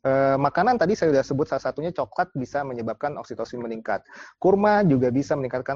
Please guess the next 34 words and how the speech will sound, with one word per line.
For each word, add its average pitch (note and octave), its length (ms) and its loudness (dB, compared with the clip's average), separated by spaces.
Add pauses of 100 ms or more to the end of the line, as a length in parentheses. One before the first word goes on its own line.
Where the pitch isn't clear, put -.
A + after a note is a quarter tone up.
oksitosin A#2+ 480 -6
meningkat. G#2+ 320 -4
Mungkin C#3+ 320 0
kalau C#3+ 240 4
saya, G3 240 2
saya G3 160 2
nggak B2+ 160 2
begitu B2 320 0
hafal B2 320 -2
banyak D#3+ 320 0
untuk B2+ 320 -6
makanan-makanan B2+ 720 -6
atau B2+ 160 -6
minuman D3 460 -4
yang C3 160 -4
meningkatkan B2 500 -6
oksitosin. C3+ 640 -2 (400)
Pada C3 240 2
intinya D3+ 480 4 (240)
banyak C#3 320 2
sekali E3 320 2
bisa D3 240 0
dilihat C3+ 480 2
di, G3 240 0 (240)
eh, C3 1200 -2
website-website D3 800 -2
tertentu D3+ 560 -2
atau G#3+ 400 -2 (160)
dokter C#3 400 -6
gizi C#3 400 -2
lebih C3+ 240 -2
banyak D3 240 -4
yang C3 160 -8
mengetahui C3 400 -2